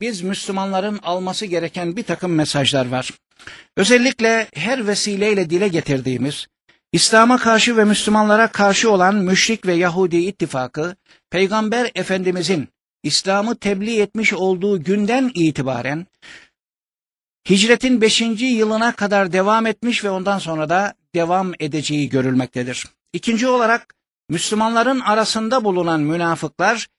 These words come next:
her vesile ile Müslümanların yanında olmak şöyle dursun, Müslümanlara karşı olan hangi grup varsa, bunlar Yahudi olabilir, bunlar müşrik olabilir, başka din grupları olabilir, o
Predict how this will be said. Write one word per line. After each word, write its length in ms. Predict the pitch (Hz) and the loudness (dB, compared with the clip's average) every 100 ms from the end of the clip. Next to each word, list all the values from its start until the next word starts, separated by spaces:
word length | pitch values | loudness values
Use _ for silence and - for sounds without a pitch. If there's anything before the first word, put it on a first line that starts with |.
| _ _ | _ _
her 300 | 320 339 233 | -6 -4 0
vesile 460 | 202 - 208 214 254 | 0 0 0 2 2
ile 200 | 214 196 | 2 0
Müslümanların 640 | 185 - 190 190 190 190 | -2 -4 -4 -2 -2 -2
yanında 640 | 185 175 185 180 196 190 - | -2 -2 -2 0 2 2 0
olmak 400 | 170 175 175 - | -2 -2 -2 -4
şöyle 340 | - 156 151 | -4 -2 -2
dursun, 420 | 156 180 208 226 226 - _ - | -2 -2 -2 -2 -4 -14 _ -4
Müslümanlara 640 | 165 - 170 160 147 170 | -2 -2 -2 0 0 -2
karşı 560 | - 180 170 185 202 - - | -2 -2 0 0 -2 -4 -4
olan 280 | 160 151 143 | -2 0 -2
hangi 440 | - 269 339 285 | -2 0 2 0
grup 420 | 170 170 165 - | 0 0 0 -2
varsa, 420 | 135 123 - 127 - - - _ | -6 -6 -8 -10 -12 -20 -20 _
bunlar 240 | 160 196 196 | -2 0 2
Yahudi 440 | 202 196 220 226 | 2 4 4 4
olabilir, 520 | 226 226 220 226 214 175 | 4 4 2 0 0 -4
bunlar 260 | 175 175 | 0 0
müşrik 380 | 165 160 180 180 | 2 0 0 -2
olabilir, 480 | 185 196 190 202 180 | 0 0 0 0 0
başka 340 | 180 - 214 | -2 0 -2
din 160 | 233 254 | 0 2
grupları 440 | 202 165 151 147 | 0 0 -2 -2
olabilir, 540 | 147 147 147 214 262 - - - _ _ | -2 -2 2 4 4 2 -16 -20 _ _
o 380 | 185 233 254 | 2 4 4